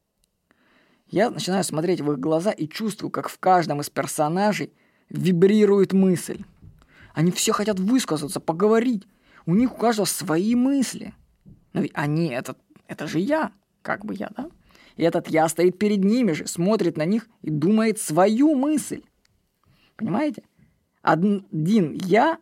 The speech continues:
одна мысль. В момент сейчас мы можем думать только о чём-то одном – но мыслей в мире много. Как же им быть? Может быть, каждой мысли нужен свой "я"? Может быть, человечество — это распараллеленное мышление?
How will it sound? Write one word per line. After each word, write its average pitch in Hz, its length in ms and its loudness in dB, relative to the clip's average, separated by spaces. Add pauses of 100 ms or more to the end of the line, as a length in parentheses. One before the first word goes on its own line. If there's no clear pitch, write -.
(120)
одна 160 480 2
мысль. 220 540 -2 (1040)
В - 20 -20
момент 208 280 2
сейчас 208 260 -2
мы 180 100 -2
можем 180 240 0
думать 208 240 0
только 190 220 0
о 202 40 2
чём-то 202 320 0
одном – 165 400 -2 (440)
но 143 100 -4
мыслей 165 400 0
в 143 60 -8
мире 208 260 2
много. 185 500 0 (800)
Как 160 200 0
же 185 140 0
им 240 160 2
быть? 202 300 0 (560)
Может 151 180 -2
быть, 170 120 0
каждой 185 360 4
мысли 208 300 2
нужен 202 280 2
свой 208 320 0
"я"? 240 320 0 (1000)
Может 165 200 -2
быть, 190 120 -2
человечество — 196 540 0
это 196 120 0
распараллеленное 202 800 0
мышление? 233 560 -4